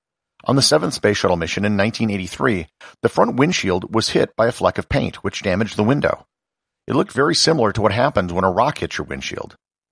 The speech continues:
Damage to the shuttle's heat tiles was so common that they eventually began flying the shuttle backwards in space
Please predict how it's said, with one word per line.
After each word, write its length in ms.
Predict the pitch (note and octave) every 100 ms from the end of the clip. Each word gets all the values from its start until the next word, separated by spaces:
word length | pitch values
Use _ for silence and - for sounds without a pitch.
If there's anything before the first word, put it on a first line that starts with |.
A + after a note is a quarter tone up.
| _ _ _ - - -
Damage 380 | D3+ A3+ -
to 60 | D3
the 100 | A#2+
shuttle's 320 | - A#2 G#2+
heat 200 | - A3+
tiles 360 | - D2+ D2+ F#2
was 120 | G2+
so 200 | - B2+
common 480 | - G2 G#2+ D3+ F#3+ _ - -
that 120 | B2
they 100 | B2
eventually 420 | A#2 F#2+ A2 - A2+
began 300 | F#2 G#2+ G#2+
flying 340 | - G2 F2+
the 80 | E2+
shuttle 260 | - G2
backwards 600 | D#2+ - F#2 F2+ G2+ E2
in 100 | D#2
space 460 | - - C2 B1+